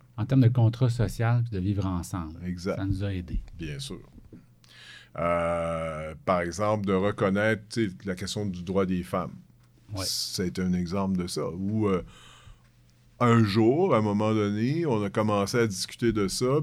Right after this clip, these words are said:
Speaker 2: puis de concrétiser le fait que, ben oui, euh, les femmes ont des droits, puis, euh, ces droits sont aussi importants que les droits des hommes,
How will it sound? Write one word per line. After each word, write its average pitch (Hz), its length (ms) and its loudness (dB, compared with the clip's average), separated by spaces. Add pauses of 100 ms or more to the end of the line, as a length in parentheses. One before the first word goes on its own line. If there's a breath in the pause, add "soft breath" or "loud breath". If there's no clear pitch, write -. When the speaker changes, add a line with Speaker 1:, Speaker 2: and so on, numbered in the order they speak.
Speaker 2:
puis - 100 -10
de 98 100 -2
concrétiser 120 840 2
le 107 140 4
fait 123 260 -2
que, 110 160 -2
ben 92 180 2
oui, 117 360 0
euh, 92 500 2
les 98 140 0
femmes 110 340 0
ont 101 120 -2
des 101 160 2
droits, 101 580 2
puis, 101 220 0
euh, 95 380 2
ces - 160 -8
droits 98 220 0
sont 104 160 -4 (140)
aussi 107 340 0
importants 107 640 2
que 113 80 2
les 95 180 2
droits 98 320 2
des 95 280 0
hommes, 185 440 0